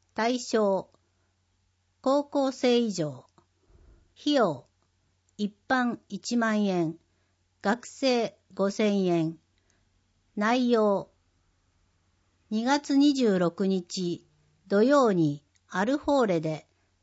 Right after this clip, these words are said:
信長高富編曲、ビバルディが見た日本の四季を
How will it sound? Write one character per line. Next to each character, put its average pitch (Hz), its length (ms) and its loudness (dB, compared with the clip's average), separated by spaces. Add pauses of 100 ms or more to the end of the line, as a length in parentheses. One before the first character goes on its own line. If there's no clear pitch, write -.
(140)
信 277 300 0
長 262 280 2
高 247 280 -2
富 185 260 0
編 185 280 -2
曲、 170 500 -4 (520)
ビ 202 140 -2
バ 269 160 2
ル 277 120 0
デ 202 100 -2
ィ 180 140 0
が 165 140 2
見 208 160 0
た 151 300 -4 (120)
日 180 120 0
本 240 260 0
の 220 140 -2
四 - 160 -10
季 147 280 -12 (500)
を 208 260 -2